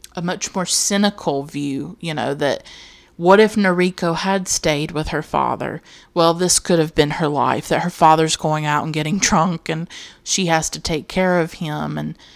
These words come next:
I don't know, I didn't get the sense that that's what would happen between Noriko and her father in Late Spring,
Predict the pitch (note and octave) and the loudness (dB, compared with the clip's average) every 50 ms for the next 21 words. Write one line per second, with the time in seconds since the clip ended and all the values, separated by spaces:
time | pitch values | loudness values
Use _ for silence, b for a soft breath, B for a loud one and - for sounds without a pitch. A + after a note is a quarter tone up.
0 | b b b b b b b b b b b b b - A3+ C4 C4+ C4+ C4 B3+ | b b b b b b b b b b b b b 0 2 4 6 6 8 10
1 | B3+ A3+ G3 F#3+ F#3+ G#3 G#3+ G#3+ G#3 G3+ G3 - F3+ - - F#3+ F3 E3+ F3 - | 10 10 10 10 8 6 6 4 4 2 2 0 -2 0 0 0 0 -2 -2 -4
2 | E3+ D#3+ - E3 D#3+ - - - E3+ D#3 A2+ - D#3+ E3+ - - G3+ G#3 G#3 - | -6 -4 -2 -2 -2 -2 -2 0 2 2 2 2 0 0 2 4 4 4 4 2
3 | G3 D#3+ D#3 C#3 D3 - - - D#3 D3+ C#3+ C#3+ C#3+ C#3+ C#3+ C#3+ C#3+ - D3+ C#3+ | 0 0 2 0 -2 -2 -2 -2 -2 0 0 -2 -2 0 -2 -2 -4 -4 -4 -4
4 | C3+ B2+ D3+ D3+ D3 - - D3 D3 C#3+ D3 D3 C#3+ D3 D3+ D3+ D3+ D3+ - - | -2 -2 -2 -4 -4 0 2 2 2 2 0 -2 -4 -4 -4 -4 -4 -6 -4 -6
5 | - - - - C#3 A#2 G2+ - - | -6 -6 -4 -6 -6 -6 -8 -10 -12